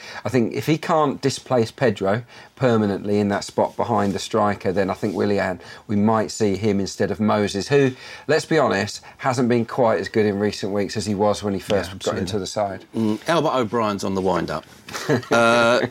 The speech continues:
Speaker 3: obviously, we, this weekend we've got the great tribal collision between Liverpool and Manchester United. He said, "Will Liverpool be able to cope if Jose parks the bus?" <laughs>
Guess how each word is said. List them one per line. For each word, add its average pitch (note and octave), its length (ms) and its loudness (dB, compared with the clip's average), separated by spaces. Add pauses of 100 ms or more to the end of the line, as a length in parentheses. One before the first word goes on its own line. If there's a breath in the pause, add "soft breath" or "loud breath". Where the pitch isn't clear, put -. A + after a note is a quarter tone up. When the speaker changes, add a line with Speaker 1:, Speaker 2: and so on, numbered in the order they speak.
(180)
Speaker 3:
obviously, B2 340 2
we, G#2+ 140 2
this B2 220 -2
weekend G#2 360 0
we've F#2+ 100 0
got G2+ 160 -4
the G2 80 -4
great G2+ 360 0
tribal F2+ 440 0
collision F2 400 -2
between E2+ 300 -2
Liverpool E2 640 -2
and F2 220 -4
Manchester E2+ 360 -8
United. E2+ 440 -6 (500 loud breath)
He A#2+ 100 2
said, G#2+ 340 4 (120)
"Will B2 240 4
Liverpool G#2 500 0
be G2+ 140 -2
able F2+ 500 -2
to - 160 -10
cope - 440 -6 (180)
if - 280 -14 (160)
Jose F2+ 440 -4
parks - 360 -6
the D#2+ 100 -16
bus?" - 460 -10
<laughs> - 40 -20